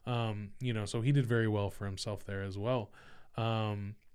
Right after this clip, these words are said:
but I moved from support into, like, managed services. So that was, this was kind of my,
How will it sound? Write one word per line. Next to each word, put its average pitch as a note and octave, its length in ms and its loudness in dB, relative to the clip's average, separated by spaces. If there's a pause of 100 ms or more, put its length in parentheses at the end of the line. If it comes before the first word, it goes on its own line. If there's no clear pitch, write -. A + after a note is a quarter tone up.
(760)
but B2 120 6
I D3+ 180 10
moved D3+ 300 6
from C3 160 2
support C#3 640 4
into, A#2+ 280 -2
like, G#2+ 180 -2
managed A#2 420 0
services. A2 440 -2
So A#2 100 -4
that C3+ 140 4
was, D3+ 180 4
this C#3 200 4
was F3 120 2
kind E3 180 6
of D3 60 6
my, A#2+ 340 4